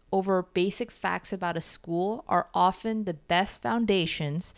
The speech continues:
for crafting top-notch responses to the "Why do you wanna go to our school?" prompt. So that's my first insight. So you're probably thinking, "Dana, what are some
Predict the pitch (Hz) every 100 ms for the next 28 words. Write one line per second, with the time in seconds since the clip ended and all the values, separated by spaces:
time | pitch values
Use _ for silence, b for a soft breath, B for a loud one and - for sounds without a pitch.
0 | B B B - 190 - 202 196 - 214
1 | 208 - - - - - 190 185 - -
2 | 175 - 170 160 - 151 - - 170 160
3 | 156 170 185 196 190 180 170 160 156 156
4 | - 165 151 - 151 - - b b b
5 | - 196 214 - 254 226 - 185 180 -
6 | 160 160 - - - _ _ _ - 220
7 | 214 247 330 349 302 254 226 233 202 208
8 | 220 170 - b b b - 180 220 254
9 | 247 254 233 214